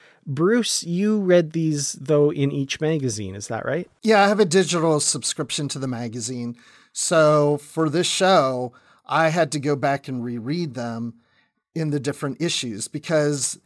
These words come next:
Speaker 2: they're not sequential. It's not like when you get this book volume, it's gonna start with the first story that was published, and I,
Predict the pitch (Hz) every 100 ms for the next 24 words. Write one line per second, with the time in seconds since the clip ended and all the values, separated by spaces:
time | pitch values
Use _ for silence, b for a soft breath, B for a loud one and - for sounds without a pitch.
0 | b b b 147 170 175 185 - - 170
1 | - 160 160 147 123 113 120 - 156 160
2 | 156 - 151 151 147 135 147 - 139 -
3 | 123 139 160 - 123 123 127 120 123 120
4 | 123 - - 143 127 - 135 135 117 120
5 | - 131 127 - - 143 - - - -
6 | 135 131 131 - 131 - 147 123 131 -
7 | 127 127 117